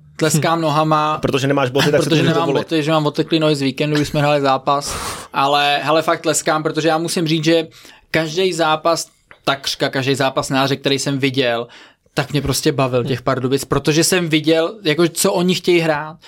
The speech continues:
Speaker 1: Ne potom v té finální fázi u Vápna, že tam někdo udělá něco jako výjimečného, eh, nebo sázíš na ten jeho potenciál, na ty schopnosti, který má,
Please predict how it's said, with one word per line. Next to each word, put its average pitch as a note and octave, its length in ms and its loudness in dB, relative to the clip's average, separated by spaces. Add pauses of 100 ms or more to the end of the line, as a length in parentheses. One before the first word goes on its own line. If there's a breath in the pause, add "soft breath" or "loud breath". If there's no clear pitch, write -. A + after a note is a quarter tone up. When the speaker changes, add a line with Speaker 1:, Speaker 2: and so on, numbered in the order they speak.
(100)
Speaker 1:
Ne D#3 140 0
potom F3 260 0
v D#3 40 -12
té D3 120 -8
finální C3+ 400 0
fázi C3 300 0
u D3+ 60 0
Vápna, B2+ 280 0
že B2+ 100 -6
tam C3+ 140 -2
někdo C3+ 240 2
udělá C3 300 0
něco C3 300 -2
jako C3 180 0
výjimečného, C3+ 760 0 (580 loud breath)
eh, C#3 60 2
nebo C#3+ 120 0
sázíš C#3 420 -2
na C#3 100 0
ten C#3+ 180 0
jeho C3+ 180 2
potenciál, C#3 640 0
na C3+ 80 -2
ty C#3+ 100 -2
schopnosti, C#3+ 460 -2
který C#3+ 240 0
má, C3 260 0